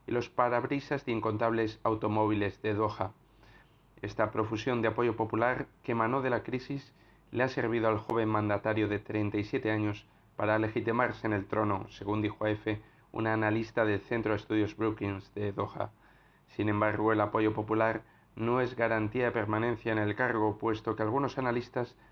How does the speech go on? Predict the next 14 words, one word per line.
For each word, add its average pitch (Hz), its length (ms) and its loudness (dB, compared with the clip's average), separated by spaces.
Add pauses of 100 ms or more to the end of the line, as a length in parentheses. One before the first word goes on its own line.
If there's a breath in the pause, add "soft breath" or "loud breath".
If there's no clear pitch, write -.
(100)
todavía 113 480 0 (160)
creen 117 500 0
que 107 140 -2
no 120 160 0
está 113 240 0
descartado 110 720 0
el 113 160 -2
riesgo 127 400 -2
de 113 100 -2
que 110 120 -2
Arabia 110 280 0
Saudí 107 460 -4 (240 loud breath)
intervenga 117 600 0
militarmente 107 840 -2